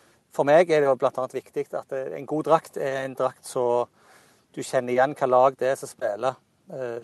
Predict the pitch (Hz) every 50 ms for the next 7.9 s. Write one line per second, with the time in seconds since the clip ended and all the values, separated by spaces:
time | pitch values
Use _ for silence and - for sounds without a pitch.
0 | 117 117 - - - 139 131 135 135 120 _ - 143 - - 131 - 147 131 120
1 | 127 127 123 127 131 - - 131 123 120 127 123 127 - - - 117 104 - -
2 | 135 131 127 120 117 120 123 135 147 147 131 123 117 120 123 123 117 _ _ _
3 | _ _ _ _ _ _ - 135 131 127 131 - - - 127 123 117 104 104 113
4 | 135 123 - 120 117 - - - - 120 107 95 95 - 120 131 127 _ - 113
5 | - - - 123 127 127 123 120 117 107 - _ _ _ _ _ _ _ - 113
6 | - - 165 165 165 - - 131 117 120 131 131 131 131 120 110 110 117 104 127
7 | 135 139 139 139 135 127 117 110 123 131 - - 131 123 117 113 113